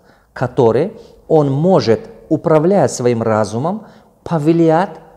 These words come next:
на события, которые с ним происходят в жизни. Все успешные люди это знают,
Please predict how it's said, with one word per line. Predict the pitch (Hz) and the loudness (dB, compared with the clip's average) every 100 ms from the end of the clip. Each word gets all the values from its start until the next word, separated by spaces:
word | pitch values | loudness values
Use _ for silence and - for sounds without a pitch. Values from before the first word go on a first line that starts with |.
| - | -10
на | 127 127 | -4 -4
события, | - 127 123 180 - | -2 -4 -4 -6 -8
которые | 233 - 127 113 | -10 -4 -4 -4
с | - | -6
ним | 135 135 | -8 -2
происходят | 190 190 - 110 117 | -2 -2 -2 -2 -2
в | |
жизни. | 139 180 156 104 101 - _ _ _ _ _ _ _ _ _ - | -4 -4 -4 -6 -12 -16 _ _ _ _ _ _ _ _ _ -18
Все | - - | -8 0
успешные | 294 269 - 214 - 202 | 0 0 -2 -4 -2 0
люди | 196 180 | 0 2
это | 185 180 | 0 0
знают, | 143 160 190 120 87 | -2 0 2 0 -4